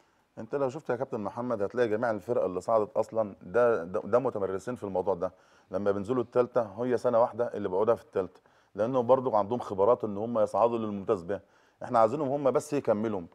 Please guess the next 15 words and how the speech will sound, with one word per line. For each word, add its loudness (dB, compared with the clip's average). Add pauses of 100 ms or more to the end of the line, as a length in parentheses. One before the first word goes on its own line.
(280)
مجال-، -2
مجال-، 0
مجالس 2
الاداره -2
تنتقي -6
لعيبه 2
كويسه -4
للانديه -4
ديت -4 (380)
علشان 4
ما 2
يرجعوش 4
ينزلوا -2
ثالثه 0
تاني -4